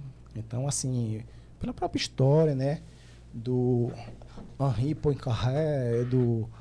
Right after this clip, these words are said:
do René Descartes, né? Então, eles têm muitos matemáticos na história deles, né? Então, eles têm um, um orgulho, né? Essa coisa de,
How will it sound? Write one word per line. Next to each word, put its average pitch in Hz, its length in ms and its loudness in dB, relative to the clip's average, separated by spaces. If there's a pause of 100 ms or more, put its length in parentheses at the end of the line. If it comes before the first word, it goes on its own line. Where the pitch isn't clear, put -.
(360)
do 113 440 -4
René 131 340 6
Descartes, 135 840 4
né? 131 120 2
Então, 180 220 0
eles 202 200 2
têm 240 120 6
muitos 196 500 4
matemáticos 131 840 0
na 127 140 2
história 120 460 0
deles, 117 320 2
né? 127 160 2 (560)
Então, 135 280 2
eles 165 160 0
têm 143 160 -6
um, 143 380 -4
um 143 60 0
orgulho, 139 840 0
né? 143 220 2
Essa 139 200 0
coisa 135 260 4
de, 135 140 4